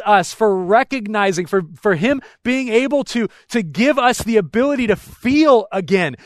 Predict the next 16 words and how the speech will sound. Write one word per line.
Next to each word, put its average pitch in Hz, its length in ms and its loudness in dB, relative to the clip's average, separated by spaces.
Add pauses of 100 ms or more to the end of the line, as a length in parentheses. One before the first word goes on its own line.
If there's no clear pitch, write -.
(160)
Conviction 247 800 -2
hurts. 226 640 -2 (220)
Conviction 240 640 -4
doesn't 214 540 -4
feel 277 360 0
good. 131 500 -6 (1040)
But 247 100 4
if 247 160 -6
you 247 120 -4
didn't 233 520 -6
feel 302 440 -2
it, 277 180 -2
that's - 280 -2
even 247 240 -6
more 254 300 -2
scary. 247 840 -4